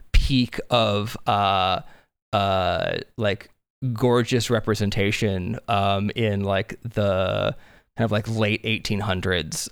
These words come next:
Um, and there's, like, just this explosion of, like, the Academy painters that are kind of moving back and forth between Europe and America. Um, and, like, they're just, like, it's,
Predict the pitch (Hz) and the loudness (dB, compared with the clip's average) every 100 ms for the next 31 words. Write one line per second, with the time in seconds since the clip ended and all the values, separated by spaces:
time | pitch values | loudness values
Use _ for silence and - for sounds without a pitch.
0 | - 104 98 98 101 101 117 - 110 101 | 0 2 2 2 0 0 -2 -2 0 0
1 | - 123 - - 120 117 - - 120 104 | -2 -4 -4 -4 -2 -2 -2 -2 0 0
2 | 107 107 101 98 - 101 98 113 98 95 | 0 0 0 -2 0 0 0 0 -2 -2
3 | - 110 104 - 98 95 98 98 101 95 | -2 -2 -2 0 0 0 4 4 4 -2
4 | 95 95 101 98 92 104 101 104 110 107 | -2 -2 -2 -4 -2 -2 0 0 0 0
5 | 107 101 101 98 107 110 - 98 104 104 | -2 -2 -6 -6 -6 0 0 2 0 0
6 | 101 104 104 127 156 151 - 135 120 120 | 0 0 2 2 4 2 2 2 2 0
7 | - - - - - 107 101 98 87 76 | -6 -18 -20 -6 0 2 2 0 -2 -6
8 | - _ - - 120 113 113 104 104 127 | -12 _ -20 -2 2 4 4 2 0 2
9 | 131 123 131 - 135 113 - - - - | 2 4 0 2 2 2 -6 -20 -20 -2
10 | 123 117 - | -2 -2 -10